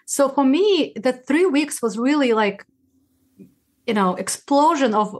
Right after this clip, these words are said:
of the knowledge, but also it kind of gave me a different perspective on compassion towards the patient. Because I feel like sometimes physicians, when we see chronic pain or fibromyalgia, we, we, we, we, we freeze. We don't know what to do. And it comes off sometimes as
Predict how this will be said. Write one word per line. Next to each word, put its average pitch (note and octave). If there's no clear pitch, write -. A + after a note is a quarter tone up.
of G3+
the G#3+
knowledge, C4
but A3+
also B3+
it -
kind C#4+
of G#3
gave B3
me A#3
a G3+
different A#3
perspective A3+
on F#3+
compassion A#3+
towards A3+
the G#3
patient. A#3+
Because B3
I B3
feel F4
like F4
sometimes C4
physicians, A#3
when A#3
we A3+
see A3+
chronic B3
pain A#3+
or A3+
fibromyalgia, A3
we, A3+
we, G3+
we, G#3
we, G3
we F#3
freeze. G#3+
We G#3+
don't B3
know B3
what A3+
to G#3+
do. F#3+
And A3
it B3+
comes F#4
off C#4+
sometimes A#3
as G#3+